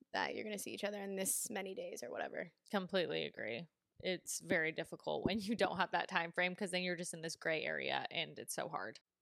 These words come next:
Speaker 1: Okay. I have a couple questions to ask you about your relationship.
Speaker 2: Hit me.
Speaker 1: So
Speaker 2: Do you know what that's from? <laughs>
Speaker 1: Is it Friends?
Speaker 2: Yeah. <laughs>
Speaker 1: That was just a guess because I knew it
Speaker 2: Yeah.
Speaker 1: wouldn't be anything
Speaker 2: You know when
Speaker 1: else.
Speaker 2: she's, like, in the,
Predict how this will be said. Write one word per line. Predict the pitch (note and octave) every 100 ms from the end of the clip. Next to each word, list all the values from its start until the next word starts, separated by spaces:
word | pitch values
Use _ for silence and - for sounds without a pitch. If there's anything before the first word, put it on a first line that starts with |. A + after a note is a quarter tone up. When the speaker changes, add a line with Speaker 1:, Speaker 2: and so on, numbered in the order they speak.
| _ _ -
Speaker 1:
Okay. | A#3 G#3+ G3+ - - -
I | B3
have | A#3+
a | B3
couple | - A#3 A#3
questions | A#3 A3+ - A#3 A3+
to | -
ask | - - -
you | A#3
about | A#3+ A3+
your | A2
relationship. | A2 G#2+ G#3+ A#3 - - - _ _ -
Speaker 2:
Hit | C4+
me. | G3 F#3 - _ _
Speaker 1:
So | - - C4 B3+ C4
Speaker 2:
Do |
you | B3+
know | B3
what | B3+
that's | D4 D#4+
from? | - G#3+ A#3+ D#4 -
<laughs> | - - - _ _ _ -
Speaker 1:
Is | A3+
it | A3+
Friends? | G#3+ A#3+ G4 G4
Speaker 2:
Yeah. | B3 C4+ -
<laughs> | A4 - B4+ - - - -
Speaker 1:
That | B3+ C4+
was | D#4+
just | F#4+ E4+
a |
guess | A#3 G3+ G3
because | - A3 A3 A3
I | G#3+ A3
knew | A3
it | A4+
Speaker 2:
Yeah. |
Speaker 1:
wouldn't | G4+ G#4
be | G4+
anything | G4 G4
Speaker 2:
You | F#4+
know | F4
when | G#4
Speaker 1:
else. | G4+
Speaker 2:
she's, | G4+ D#4+
like, | C#4+ -
in | A3+ A#3 B3
the, | A3+ G3+ G3 F#3+ F#3 F#3